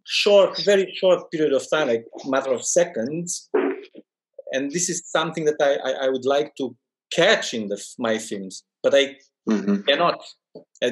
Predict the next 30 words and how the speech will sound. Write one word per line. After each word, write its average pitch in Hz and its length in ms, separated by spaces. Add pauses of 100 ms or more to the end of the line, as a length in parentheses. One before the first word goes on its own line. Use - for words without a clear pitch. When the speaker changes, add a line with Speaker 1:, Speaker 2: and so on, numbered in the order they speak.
(100)
Speaker 1:
just 160 380
here 175 260
and 127 240
there, 139 320
even 143 220
in 143 80
Lazarescu, 143 400
it's 104 200
here 160 260 (380)
and 117 160
there 135 280 (180)
and 117 160
there. 131 280
And 135 300
the 139 140 (580)
Speaker 2:
Mm-hmm. 135 300
Speaker 1:
most 185 360
of 127 200
it 151 180 (380)
is 117 160
just, 131 480
uh, 117 400 (100)
construction, 127 760
rational 131 580
building 127 580 (120)
and 117 180 (600)
control 135 720
Speaker 2:
Mm-hmm. - 100
Speaker 1:
and 123 140
everything. - 520